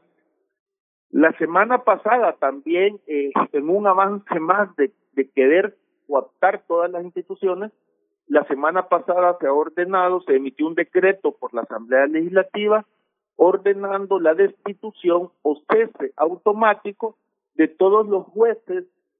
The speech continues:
eh, digamos, de, de paz, jueces de primera instancia o jueces de apelación, que aquí le llamamos también magistrados, jueces de apelación, su cese automático si tienen sesenta o más años o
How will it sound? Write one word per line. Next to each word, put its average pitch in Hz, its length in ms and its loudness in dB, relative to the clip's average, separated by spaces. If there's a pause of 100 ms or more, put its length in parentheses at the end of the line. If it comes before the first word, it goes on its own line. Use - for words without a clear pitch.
(480)
eh, 147 440 2
digamos, 143 360 -4
de, 147 300 0 (280)
de - 80 -4
paz, 220 280 0 (460)
jueces 190 380 -4
de 190 100 -2
primera 170 360 -10
instancia 202 640 -8 (120)
o 135 100 -4
jueces 196 440 2
de 135 80 0
apelación, 135 580 -2
que - 80 -10
aquí 127 160 -12
le 131 120 -6
llamamos 143 420 -4
también 127 320 -6
magistrados, 160 560 -2
jueces 131 260 -8
de 143 60 0
apelación, 180 540 0 (600)
su 175 180 2
cese 220 280 4
automático 226 840 -4
si 180 100 -16
tienen 175 520 0 (500)
sesenta 202 600 2
o 127 140 -4
más 185 220 -6
años 294 340 -4 (1200)
o 269 300 2